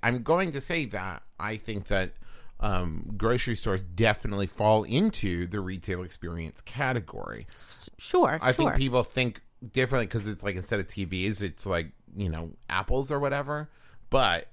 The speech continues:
Speaker 1: I'm going to call this in when I put up the title, you know, retail, whatever, grocery stores.
Speaker 2: Okay. Well, so a little bit of background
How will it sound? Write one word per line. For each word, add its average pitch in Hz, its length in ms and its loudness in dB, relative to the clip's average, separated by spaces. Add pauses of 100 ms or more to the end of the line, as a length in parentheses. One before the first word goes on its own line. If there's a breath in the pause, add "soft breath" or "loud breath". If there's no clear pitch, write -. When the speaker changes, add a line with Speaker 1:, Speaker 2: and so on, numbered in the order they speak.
(140)
Speaker 1:
I'm 110 140 2
going 117 200 2
to 107 60 -4
call 101 260 4
this 92 500 0
in 101 180 0
when 95 140 0
I 92 60 0
put - 180 10
up 95 100 -6
the 123 60 -6
title, 110 420 4
you 95 100 -2
know, 92 200 0
retail, 98 960 2 (320)
whatever, 87 540 -2 (280)
grocery 95 460 -2
stores. - 400 -12 (380 loud breath)
Speaker 2:
Okay. 196 360 4 (220)
Well, 302 200 10
so 302 600 4 (100)
a 285 80 2
little 349 180 4
bit 349 140 2
of 269 80 0
background - 580 0